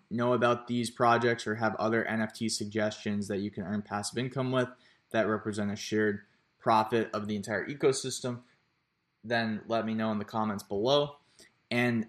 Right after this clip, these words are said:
what do you think of Celsius and other ce-, centralized financial lending services that are like Celsius and BlockFi, for example, or Nexo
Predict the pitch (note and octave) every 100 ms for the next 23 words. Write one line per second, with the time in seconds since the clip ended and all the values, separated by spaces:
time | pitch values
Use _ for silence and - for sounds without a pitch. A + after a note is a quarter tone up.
0 | - G#2+ B2 B2 B2 B2 A#2 A2 G#2 -
1 | C#3+ C#3 - C3+ - A#2 A2+ G#2 - A#2+
2 | A#2+ - B2+ A#2+ - A2+ A2 G#2+ - A2+
3 | A2 A2 A2 - A2 G#2 A2 A2 G#2+ -
4 | A2 G#2 G#2 A2 G#2 - - _ _ _
5 | - A2 G#2 G2+ G2 - _ _ A2+ B2
6 | - C3+ B2 B2+ B2 B2 A#2 G#2+ A#2+ B2
7 | - B2 A#2+ A#2 A#2 A2+ A#2 A#2 A2+ A#2
8 | G#2 G#2 A2+ - - A2 A2+ A2 A2 A2